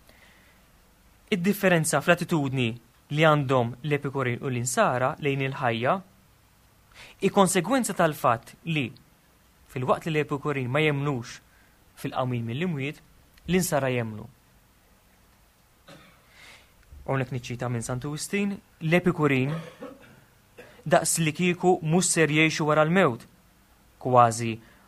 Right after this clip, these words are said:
m'għandhom xejn li jista' jennihom jekk mhux il-ġisem, mela huma jistgħu jgħidu niklu nixorbu għax għadha mmutu.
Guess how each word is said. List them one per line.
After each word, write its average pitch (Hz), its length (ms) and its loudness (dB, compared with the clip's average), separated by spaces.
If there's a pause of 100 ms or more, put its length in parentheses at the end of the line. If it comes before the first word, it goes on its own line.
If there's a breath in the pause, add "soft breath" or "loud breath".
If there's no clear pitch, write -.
(220 soft breath)
m'għandhom 143 400 2
xejn 180 320 2
li 131 140 0
jista' 123 400 0 (120)
jennihom 127 640 0 (260 soft breath)
jekk 139 180 -6
mhux 127 300 -2
il-ġisem, 139 540 -2 (680)
mela 131 160 -2
huma 151 180 2
jistgħu 143 400 0
jgħidu 117 300 -2 (640 soft breath)
niklu 123 320 -4
nixorbu 110 480 -6 (180)
għax 127 220 -4
għadha 110 180 -2
mmutu. 113 380 -6